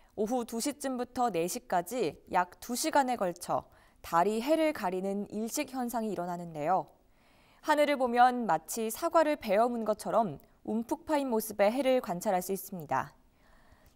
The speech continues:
이번에는 태양 면적의 최대 십삼점팔 퍼센트가 달에 가려진다고 하는데요. 이때 해를 맨눈으로 보면 눈이 상할 수 있으니 꼭 태양 필터나 짙은 색의 셀로판지를 사용해야 합니다.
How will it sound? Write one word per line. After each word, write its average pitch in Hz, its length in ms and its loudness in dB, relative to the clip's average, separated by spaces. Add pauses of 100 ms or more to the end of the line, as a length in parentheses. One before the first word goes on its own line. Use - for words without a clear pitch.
이번에는 262 520 6
태양 339 320 4
면적의 233 560 2
최대 294 320 -2
십삼점팔 285 840 -2
퍼센트가 294 600 0
달에 180 280 -2
가려진다고 190 640 -2
하는데요. 180 560 0 (840)
이때 269 240 4
해를 330 240 6
맨눈으로 269 540 0
보면 214 440 4
눈이 196 240 -4
상할 285 300 -2
수 226 100 -6
있으니 185 460 -4 (180)
꼭 202 240 -2
태양 277 320 2
필터나 254 640 0
짙은 233 400 -4
색의 220 380 0
셀로판지를 277 760 0
사용해야 233 420 -2
합니다. 185 480 -4